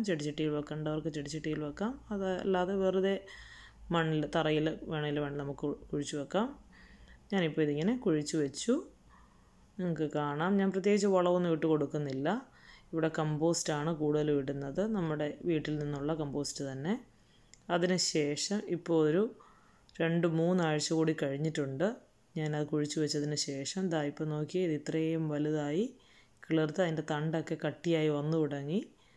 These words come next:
ഇത്രയേ ഉള്ളൂ, നമുക്ക് തന്നെ പ്രത്യേകിച്ച് പൈസ മുടക്കൊന്നുമില്ലാതെ നമ്മൾ കടയിൽ നിന്ന് വാങ്ങി ആ തണ്ടിൽ നിന്ന് തന്നെ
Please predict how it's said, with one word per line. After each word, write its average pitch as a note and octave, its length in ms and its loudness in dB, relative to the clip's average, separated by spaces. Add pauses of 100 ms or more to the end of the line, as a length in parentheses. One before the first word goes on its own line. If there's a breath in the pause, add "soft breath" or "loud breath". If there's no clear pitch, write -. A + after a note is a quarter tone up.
(400 soft breath)
ഇത്രയേ F#3 420 4
ഉള്ളൂ, D3+ 160 2 (120)
നമുക്ക് D3+ 320 -2
തന്നെ C#3+ 260 -2 (600 loud breath)
പ്രത്യേകിച്ച് D#3+ 540 0
പൈസ D3 220 0 (160)
മുടക്കൊന്നുമില്ലാതെ C#3+ 1080 0 (580 soft breath)
നമ്മൾ D3+ 180 0 (100)
കടയിൽ D3 300 0
നിന്ന് D3+ 260 -2
വാങ്ങി D3+ 400 -2
ആ C#3+ 40 -6 (120)
തണ്ടിൽ C#3+ 300 -4
നിന്ന് D3 140 -4
തന്നെ D3 180 -6